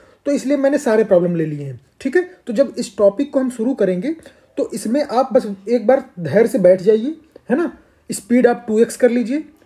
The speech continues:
अगर मान लीजिए आपको स्पीड स्लो लग रही हो, और लगा के बस सुनते जाइए, आपका काम बन जाएगा। उसके बाद आप आराम से क्वेश्चन बनाना शुरू करेंगे ना पीवाईक्यू, तो आपके सारे पीवाईक्यू already तैयार हो चुके होंगे अगर आप देखेंगे तो।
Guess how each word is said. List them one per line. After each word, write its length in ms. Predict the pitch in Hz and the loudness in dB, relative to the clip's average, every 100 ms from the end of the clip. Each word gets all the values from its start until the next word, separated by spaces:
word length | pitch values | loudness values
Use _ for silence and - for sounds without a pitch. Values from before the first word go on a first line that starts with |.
| _ - | _ -4
अगर 120 | 190 | -2
मान 160 | 214 208 | 0 0
लीजिए 120 | 220 | 0
आपको 140 | 208 | 0
स्पीड 260 | - 233 - | -2 -4 -4
स्लो 180 | - 226 | 2 4
लग 160 | 226 | 4
रही 160 | 226 233 | 0 -2
हो, 200 | 294 - _ - | -4 -8 _ -8
और 100 | 214 | -4
लगा 300 | 226 226 285 | 0 2 2
के 100 | 294 | 2
बस 160 | 269 - | 0 0
सुनते 280 | 226 214 | -4 -2
जाइए, 220 | 247 254 294 | 0 2 2
आपका 260 | 233 247 | 0 0
काम 240 | - 208 185 | 0 0 0
बन 120 | 160 | 0
जाएगा। 360 | 147 131 127 123 _ _ - | -4 -6 -10 -14 _ _ -10
उसके 320 | 196 - 277 | -10 -4 0
बाद 220 | 247 254 | 4 6
आप 120 | 262 | 6
आराम 280 | 262 226 247 | 4 2 0
से 100 | 247 | -2
क्वेश्चन 300 | 247 214 247 | -4 0 0
बनाना 220 | 233 240 | 0 -2
शुरू 220 | 233 233 | -2 -2
करेंगे 220 | 233 226 277 | 0 0 0
ना 60 | |
पीवाईक्यू, 420 | 320 311 226 190 | 2 2 2 -4
तो 360 | 156 - - - | -10 -12 -16 -8
आपके 260 | 208 233 247 | -6 -6 -2
सारे 200 | 240 233 | 0 2
पीवाईक्यू 420 | 247 240 233 254 | 2 0 4 4
already 320 | 240 220 202 | 4 2 2
तैयार 320 | 240 226 240 | 2 4 4
हो 180 | 180 220 | 4 4
चुके 240 | 233 208 | 2 0
होंगे 180 | 185 175 | -2 0
अगर 200 | 175 180 | -2 -2
आप 80 | 180 | -4
देखेंगे 340 | 160 160 160 | -6 -10 -12
तो। 220 | 143 139 | -12 -14